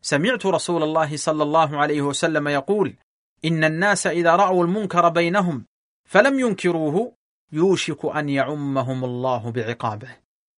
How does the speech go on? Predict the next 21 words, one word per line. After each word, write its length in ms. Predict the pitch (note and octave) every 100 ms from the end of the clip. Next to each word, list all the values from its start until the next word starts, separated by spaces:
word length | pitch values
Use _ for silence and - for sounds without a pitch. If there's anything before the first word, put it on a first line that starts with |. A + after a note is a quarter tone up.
| -
وفي 180 | D3+
صحيح 340 | D#3+ D#3+ F3 D3
مسلم 460 | F3+ G#3+ E3+ F3 - _ _ -
عن 180 | C3 D#3
زينب 360 | G#3 G3+ D#3+
رضي 240 | E3 D#3 D#3+
الله 260 | F3+ E3+
تعالى 340 | - D3+ E3+ D#3+
عنها 440 | D3+ D#3+ D3+ C#3+ _ _ _ _
أنها 340 | A3 A#3 A3 G#3+
سألت 460 | - A3 G#3 F#3+
النبي 400 | F#3+ F3+ G3 G3+
صلى 240 | - F#3 F3
الله 400 | E3+ F#3+ F3 E3+
عليه 280 | F3 F3+
وسلم 480 | E3+ D#3 G#3 G#3 E3
فقالت 480 | C3+ C#3+ F3+ F#3+ F#3
له: 240 | G3+ F#3+
"يا 120 | A#3 C#4+
رسول 320 | C4 A#3+ A3
الله، 320 | G#3 G#3+ A2+